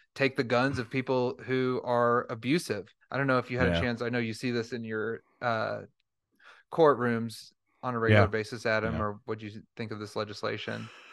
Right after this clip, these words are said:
Speaker 2: Yeah, I, it, it's great legislation. It should be everywhere. Um, the, you know, here in Missouri, they passed the Second Amendment Preservation Act, and that basically shot that in the foot, although there's been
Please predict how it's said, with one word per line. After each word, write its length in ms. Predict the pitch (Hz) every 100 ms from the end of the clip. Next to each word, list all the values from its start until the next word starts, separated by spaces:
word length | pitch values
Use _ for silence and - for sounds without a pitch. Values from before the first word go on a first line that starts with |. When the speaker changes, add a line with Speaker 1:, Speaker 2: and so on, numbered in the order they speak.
| - -
Speaker 2:
Yeah, 220 | 220 127
I, 100 | 131
it, 340 | 139 131 127 -
it's 160 | 135
great 220 | - 143
legislation. 680 | 110 95 90 90 87 92 90 -
It 140 | 101
should 180 | - 98
be 260 | 104 95 87
everywhere. 580 | 87 85 85 85 85 - -
Um, 560 | 92 90 87 85 85 92 -
the, 480 | 110 107 92 92 90
you 200 | 98 101
know, 180 | 95 90
here 300 | 92 92 113
in 100 | 104
Missouri, 540 | 98 90 101 101 98 98
they 180 | 92
passed 380 | 90 101 92 95
the 80 | 92
Second 320 | - 101 95
Amendment 260 | 90 90 87
Preservation 640 | 98 90 85 85 87 101
Act, 280 | 87 87 90
and 100 | 90
that 160 | 87 85
basically 480 | 87 85 - - 87
shot 300 | - 87 82
that 160 | 85
in 100 | 85
the 60 | 85
foot, 240 | - 90
although 260 | 85 80 82
there's 200 | 82 78
been 280 | 85 76